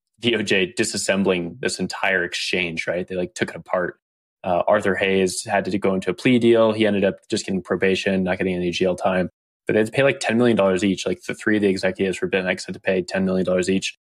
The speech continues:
And that was nascent as well, right? The BitMEX was offering a product that had never been offered before in any financial market, like their Bitcoin perpetual swaps that had never been offered before. And the D O J went after them for essentially something that was very old, right?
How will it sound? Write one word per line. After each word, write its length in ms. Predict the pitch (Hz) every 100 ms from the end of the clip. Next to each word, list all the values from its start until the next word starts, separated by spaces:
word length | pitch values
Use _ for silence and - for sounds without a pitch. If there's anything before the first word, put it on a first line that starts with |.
| _ _ -
And 140 | 107
that 140 | 120
was 320 | 170 131 107 -
nascent 480 | 110 107 104 98 -
as 140 | 101
well, 280 | 107 110 90
right? 280 | 101 101 -
The 120 | -
BitMEX 480 | 101 101 113 120 120
was 80 | 107
offering 420 | - 107 - 110
a 60 | 95 _
product 560 | - 113 95 90 - - _ _ -
that 140 | 101
had 200 | 101 92
never 640 | 101 107 120 127 113 - _ -
been 100 | 101
offered 400 | 104 101 98 90
before 340 | 92 - 98
in 80 | 95
any 220 | - 104
financial 400 | 101 98 95 -
market, 400 | 95 90 - 95
like 180 | - 101
their 180 | 98 95 -
Bitcoin 320 | 104 - 101
perpetual 420 | 95 - 95 - 95
swaps 500 | - 92 92 - - _ _ _ _
that 80 | 104
had 100 | 101
never 160 | 110 113
been 140 | 120
offered 260 | 107 107 98
before. 480 | 95 - 95 92 95
And 380 | 107 101 98 92
the 280 | 107 98 95
D 140 | 90 110
O 60 |
J 220 | 101 110 101
went 180 | 101
after 340 | - 113 - 110
them 420 | 95 95 95 95 _ _ _
for 360 | - 104 101 98
essentially 760 | - - 120 135 - 110 104
something 480 | 101 104 98 101 101
that 180 | 98 92
was 140 | 92
very 260 | 104 95 95
old, 380 | 104 95 90
right? 280 | 95 98 101